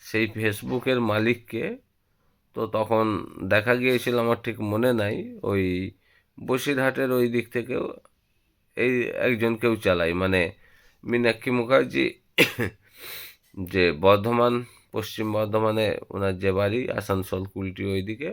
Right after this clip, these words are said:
ওইদিকের নয়, আমাদের এই চব্বিশ পরগনার একজন কেউ চালান। কিন্তু এখনও সেটি, এখন পর্যন্ত কিছু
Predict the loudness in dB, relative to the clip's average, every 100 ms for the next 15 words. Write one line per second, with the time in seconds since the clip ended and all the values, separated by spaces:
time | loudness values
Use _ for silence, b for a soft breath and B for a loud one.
0 | -6 -4 -2 -2 -4 -2 -2 -2 -2 -2
1 | 0 -2 -2 -4 -8 b b b b _
2 | -4 0 -2 0 2 4 4 2 4 2
3 | 2 0 -2 0 -2 -2 -8 _ _ _
4 | _ _ 0 0 -2 -8 -20 b b _
5 | b b b b b b -16 _ -4 -4
6 | -2 -2 -4 -6 _ _ _ _ _ _
7 | _ _ _ _ _ _ _ -20 _ _
8 | _ _ _ -8 -6 -2 2 4 2 0
9 | -14 -18 _ -4 -2 0 -2 -4 -10 _
10 | -12 -10 -4 -4 -2 0 0 0 -4 -4
11 | -4 -4 -6